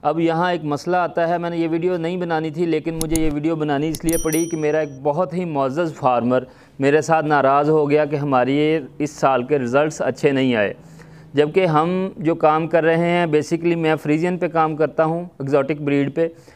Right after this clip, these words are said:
तो पिछले दो साल से हल्का फुल्का काम ये गुलाबी ब्राह्मण श्रामण का शुरू किया।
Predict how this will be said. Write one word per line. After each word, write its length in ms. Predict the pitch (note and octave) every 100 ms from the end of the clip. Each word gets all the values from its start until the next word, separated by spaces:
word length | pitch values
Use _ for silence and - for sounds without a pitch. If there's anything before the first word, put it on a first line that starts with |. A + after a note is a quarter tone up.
| - - -
तो 400 | E3+ E3+ F3+ - - _ _ -
पिछले 280 | D#3+ F#3+ F3+
दो 240 | E3+ F3
साल 280 | F3 F3+ F3
से 120 | E3+
हल्का 280 | E3 E3 F3
फुल्का 300 | D#3+ D#3+ E3
काम 320 | D#3 D3+ D3+
ये 80 | D#3
गुलाबी 440 | D3+ D3 C#3+ D3
ब्राह्मण 400 | C#3+ D3 D3 D3+
श्रामण 360 | C#3 C#3+ D3 D3
का 100 | D3
शुरू 280 | C#3+ C#3 C#3
किया। 320 | B2+ A2